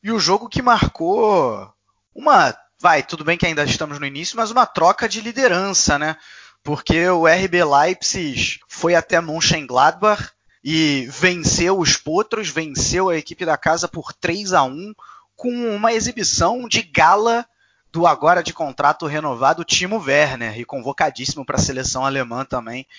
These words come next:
pra próxima data fifa, né? Ele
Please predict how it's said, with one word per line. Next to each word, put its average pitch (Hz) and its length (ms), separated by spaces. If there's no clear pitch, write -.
pra 135 120
próxima 131 460
data 135 260
fifa, 147 540
né? 131 220
Ele 123 420